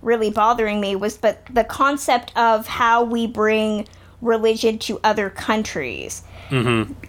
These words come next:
Speaker 1: And Liam Neeson has a, a speech at a certain point where he says, "The Son of God" to the Japanese translates as the sun, the literal sun in the sky.
Speaker 2: Yep.
Speaker 1: And Andrew Garfield is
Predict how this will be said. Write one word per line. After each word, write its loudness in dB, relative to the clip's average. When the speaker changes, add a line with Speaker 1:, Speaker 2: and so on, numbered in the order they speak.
Speaker 1:
And 0
Liam 2
Neeson -2
has 0
a, 2
a -4
speech -4
at 2
a -2
certain -4
point 2
where 0
he -6
says, 2
"The -2
Son 2
of 0
God" 2
to -2
the -4
Japanese -2
translates 2
as 2
the -4
sun, 0
the 0
literal 2
sun 2
in -2
the -6
sky. 0
Speaker 2:
Yep. 4
Speaker 1:
And 2
Andrew 2
Garfield 2
is -2